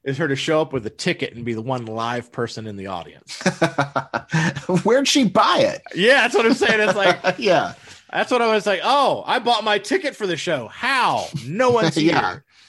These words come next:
Speaker 1: Or, you know what?
Speaker 2: They
Speaker 1: If
Speaker 2: weren't on
Speaker 1: you,
Speaker 2: sale.
Speaker 1: if you really wanna sell it good, sell her as being one of the faces in the front row watching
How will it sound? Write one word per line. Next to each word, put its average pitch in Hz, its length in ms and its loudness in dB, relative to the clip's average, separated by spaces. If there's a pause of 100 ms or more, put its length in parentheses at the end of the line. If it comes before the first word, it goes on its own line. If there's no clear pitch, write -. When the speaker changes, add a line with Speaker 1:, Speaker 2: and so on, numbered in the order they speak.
(300)
Speaker 1:
Or, 208 340 6 (100)
you 185 120 0
know 175 140 0
what? 175 260 0
Speaker 2:
They 156 60 0
Speaker 1:
If 170 80 0
Speaker 2:
weren't 175 140 0
on 165 80 -2
Speaker 1:
you, 135 40 -8
Speaker 2:
sale. - 380 -8 (180)
Speaker 1:
if - 120 -20
you 139 60 -8
really 196 160 0
wanna 175 160 -2
sell 165 260 -2
it 113 120 -8
good, 135 380 -4 (460)
sell 165 360 -2
her 156 160 0
as 135 140 -4
being 131 360 -8
one 147 200 -6
of 127 120 -8
the 107 80 -16
faces 113 960 -14
in 110 140 -16
the 104 60 -20
front - 380 -14
row 101 520 -14 (540)
watching 139 680 -8